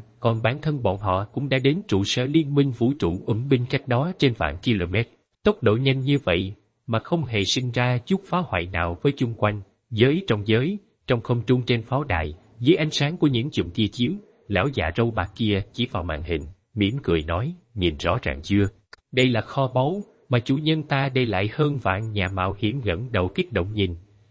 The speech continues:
ai mà không muốn giành. Bất cứ món bảo bối nào, chỉ sợ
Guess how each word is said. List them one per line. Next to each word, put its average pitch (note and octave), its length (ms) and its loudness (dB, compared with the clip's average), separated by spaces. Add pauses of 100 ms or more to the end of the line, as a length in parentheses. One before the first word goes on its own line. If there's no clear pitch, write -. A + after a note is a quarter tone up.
(100)
ai A2+ 280 0
mà E2+ 80 -6
không A#2 260 -4
muốn D#3 160 0
giành. D#2 220 0 (560)
Bất F#3+ 120 4 (100)
cứ C#3+ 160 2
món D#3 260 -2
bảo G2+ 180 0
bối B2+ 180 2
nào, E2+ 320 -4 (120)
chỉ B2+ 180 2
sợ E2+ 320 -2